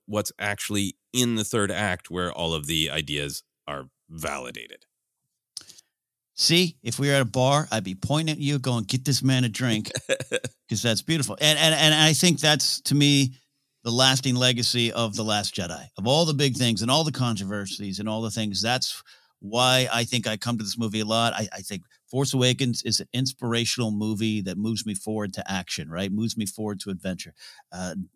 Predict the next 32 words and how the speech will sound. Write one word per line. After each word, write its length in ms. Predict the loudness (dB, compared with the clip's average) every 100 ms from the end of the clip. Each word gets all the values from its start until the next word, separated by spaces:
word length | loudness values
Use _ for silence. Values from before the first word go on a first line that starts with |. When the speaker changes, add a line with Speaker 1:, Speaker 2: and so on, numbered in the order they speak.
| -12
Speaker 2:
uh, 200 | -8 -8 -2
Last 220 | -2 0
Jedi 140 | -2
is 140 | 0 0
a, 380 | 0 -2 -2 -4
a, 20 |
a 60 |
deep 300 | -4 -4 -4 -4
thinking 280 | -4 -4
philosophical 680 | -4 -4 -4 -4 -6 -6 -4
movie. 320 | -2 0 0
And 80 | 0
then 100 | 0
I 140 | 0 0
take 280 | 0 -2
all 220 | -2 -2 -2
of 60 |
that 160 | 0 0
into 520 | 0 0 0 0 -2 -4
Rise 280 | -2 -2 -2
of 60 |
Skywalker. 640 | 0 2 4 2 0 -2 -6 -8 -8
And 120 | -2 0
I've, 120 | 0 0
I've 160 | 0
always 220 | 0 -2
described 360 | -4 -6 -4 -2
it 40 |
as 120 | -4 -4
this 120 | -4
spiritual, 720 | -6 -6 -2 -2 -2 -2 -4 -8 _ _ _ -8
um, 360 | -4 -4 -6